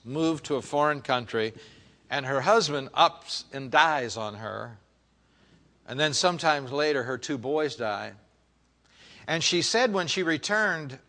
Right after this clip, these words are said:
after her temporary trip down there, uh, to the people,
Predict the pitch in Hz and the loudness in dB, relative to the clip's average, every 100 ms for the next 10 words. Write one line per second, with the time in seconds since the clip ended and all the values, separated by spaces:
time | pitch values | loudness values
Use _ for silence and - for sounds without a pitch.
0 | - 160 170 165 147 147 139 135 120 - | 2 2 2 0 0 2 4 4 0 -6
1 | - _ - 180 180 160 139 127 190 185 | -20 _ -2 0 2 2 2 0 -2 -2
2 | 160 147 135 135 131 - - - - - | 0 0 2 2 0 -2 -20 -20 -20 -12
3 | 123 120 151 131 131 - 220 175 143 123 | -8 -2 0 0 0 0 -2 2 2 2